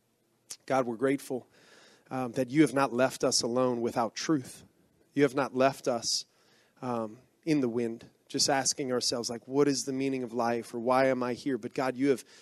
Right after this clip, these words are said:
you have given us a great book about the story of how you are redeeming and changing us. God, for those who have heard you tonight, give them courage and strength to respond, not,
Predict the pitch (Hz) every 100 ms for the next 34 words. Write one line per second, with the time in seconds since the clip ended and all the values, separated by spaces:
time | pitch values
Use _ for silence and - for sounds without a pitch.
0 | _ 139 123 - 139 139 127 120 - -
1 | - _ _ _ _ 135 113 110 135 139
2 | 139 - - _ _ 131 123 - - -
3 | _ _ _ _ _ _ _ - 139 135
4 | 113 - - 139 131 131 117 123 _ _
5 | _ _ _ _ _ _ 127 110 131 135
6 | 135 127 110 110 131 127 131 123 113 113
7 | - 123 120 107 107 101 80 - - -
8 | _ _ _ _ _ _ _ _ _ _
9 | - 135 - 135 147 143 151 127 - 139
10 | 139 127 123 113 - 110 104 107 _ _
11 | _ _ _ _ _ _ - 131 135 123
12 | - 139 127 120 117 - - 127 123 -
13 | - - 123 117 - - 120 117 113 107
14 | - 151 160